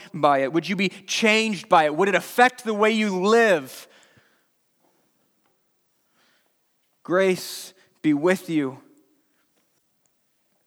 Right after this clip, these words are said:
And this is how. This is how. So if you're asking, "Isaac, I don't know how I could do that. I don't know if how I could love that person." This is how your love can even begin to happen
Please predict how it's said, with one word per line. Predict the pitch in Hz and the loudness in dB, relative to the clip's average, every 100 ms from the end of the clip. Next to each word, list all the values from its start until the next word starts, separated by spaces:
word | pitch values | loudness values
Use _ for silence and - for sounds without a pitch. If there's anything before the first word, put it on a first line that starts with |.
| - - | -20 -8
And | 156 | 0
this | 190 - | 0 0
is | 180 | -6
how. | - 151 120 107 - | -4 -2 -2 -6 -6
This | 170 170 | -4 -4
is | 156 | -6
how. | 143 120 | -6 -6
So | 147 | -6
if | 139 | -2
you're | 160 | 0
asking, | 165 151 131 | -2 -6 -6
"Isaac, | 147 135 | -4 -4
I | |
don't | 143 | -6
know | 123 | -6
how | - 151 147 | -6 -4 -2
I | 143 143 | -2 -4
could | 147 135 | -8 -6
do | 143 | -4
that. | 131 | -2
I | 135 | -4
don't | 143 | -8
know | |
if | 139 | -6
how | 180 156 151 - | -2 -2 -4 -8
I | 156 | -4
could | 160 | 0
love | 160 151 | 2 2
that | 143 | 0
person." | 156 147 139 208 | -2 -6 -8 -12
This | 156 202 208 - | -2 0 0 -4
is | 196 160 | -8 -4
how | 175 175 170 | 0 0 0
your | 160 160 | 0 -2
love | 156 175 180 196 190 - _ _ _ _ _ _ _ _ _ _ _ _ _ _ _ _ _ _ _ _ _ _ _ _ _ | 0 2 2 0 -4 -18 _ _ _ _ _ _ _ _ _ _ _ _ _ _ _ _ _ _ _ _ _ _ _ _ _
can | 165 | -4
even | 160 151 | -2 -2
begin | 139 135 143 165 | -6 -4 -4 -2
to | 156 | -4
happen | 156 127 131 123 | -4 -6 -8 -14